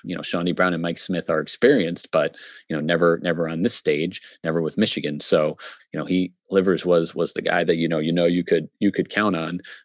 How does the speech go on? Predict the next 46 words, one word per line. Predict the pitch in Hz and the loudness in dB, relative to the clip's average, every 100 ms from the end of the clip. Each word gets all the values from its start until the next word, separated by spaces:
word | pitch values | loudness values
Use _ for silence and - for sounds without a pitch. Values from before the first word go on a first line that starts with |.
| - | -2
you | |
know, | 85 82 | -2 0
and | |
he | 90 | -2
won't | 92 85 - | 0 -2 0
be | 95 | 0
there. | 73 60 - | 2 0 0
As | - | 2
far | 123 135 | 6 6
as | 131 | 8
their | 131 | 6
draw, | 107 113 110 104 - - - - | 8 6 6 4 -2 -18 -18 -4
uh, | 87 85 | 0 2
again, | 90 95 | 4 4
they're | 90 87 | 4 2
the | |
one | 87 98 | 4 2
seed | 92 - 95 87 | 2 2 4 4
in, | 78 80 82 85 | 0 -2 -4 -2
you | |
know, | 80 | 0
what | 82 82 | 2 2
we're, | 78 78 - - - | 4 2 0 -18 -12
we're, | - - - | -10 -10 -12
we're | - | -6
calling | - 90 90 87 | 2 4 4 4
the, | 90 - | 4 4
the | 95 | 6
East | 120 170 - - - - - | 8 8 4 -2 -10 -14 -10
region. | - 104 135 135 127 123 - - - - | 4 8 8 8 6 4 -2 -12 -10 0
They | 87 | 4
will | 92 87 | 6 4
play | - 107 110 107 104 107 _ - | 4 6 8 8 6 -2 _ 0
the | 87 85 87 92 101 _ _ _ _ - | 4 4 4 0 -4 _ _ _ _ -4
winner | 90 98 101 | 2 6 6
of | 92 | 6
a | 92 | 4
play-in | - 123 131 95 80 | 4 6 6 4 2
game | 85 82 85 98 - - | 2 4 2 0 -6 -10
between | - 80 - 85 80 | -4 -2 0 0 2
Mount | 87 92 | 2 2
Saint | - 87 85 | 0 -2 -2
Mary's | 85 85 82 80 | 0 2 2 0
and | - - | -4 -4
Texas | - - - - | -4 -4 -2 0
Southern. | 117 113 110 104 | 4 6 6 4